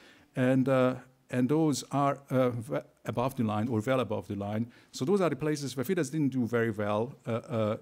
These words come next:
in the European election already. Uh, the opposition concentrated their coordination efforts and campaign efforts there, and the single member districts races of the local election. And, uh, as you can see there, where they worked, they, they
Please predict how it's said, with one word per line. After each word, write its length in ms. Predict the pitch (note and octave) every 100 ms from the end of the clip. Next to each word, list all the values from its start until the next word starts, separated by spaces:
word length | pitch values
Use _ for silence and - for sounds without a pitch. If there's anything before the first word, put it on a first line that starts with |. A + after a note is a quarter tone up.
| -
in 100 | A2
the 80 |
European 260 | A#2+ B2 A#2+
election 340 | A#2 A2+ A2
already. 500 | G#2+ G2+ G#2+ A#2+ D#3
Uh, 180 | D#3 B2 D3+
the 120 | C3
opposition 360 | C#3 B2+ -
concentrated 640 | A#2 C#3 C3+ - C3 B2 G#2+
their 260 | G#2 G2+ C#3
coordination 500 | - A#2+ A2+ D3 C#3
efforts 320 | C3 B2+ B2
and 100 | A2+
campaign 340 | A2 C#3 D#3 D3
efforts 360 | C3 A#2+ G#2+
there, 400 | G2+ C#3+ C3 C#3 D#3 _ - - - _ -
and 220 | A#2+ A#2
the 80 | A2+
single 300 | - B2+ A#2+
member 160 | A#2
districts 340 | A2+ A2+ A2 -
races 340 | B2 B2+ A#2
of 160 | A#2 A2
the 60 |
local 240 | G#2+ B2+ A#2+
election. 500 | B2 D#3 - C3 C3+ - - _ -
And, 300 | E3+ E3+ D#3+
uh, 80 | D#3
as 120 | D#3
you 60 | C3
can 140 | C#3+
see 220 | C3+ D#3+ C#3
there, 260 | C3+ C3+ C3+
where 120 | C3 B2
they 180 | A#2+ A#2 - C3 A2
worked, 560 | C#3+ G2 A#2 - -
they, 300 | A#2+ A2+ A2+
they 380 | A#2+ A#2 A2+ A2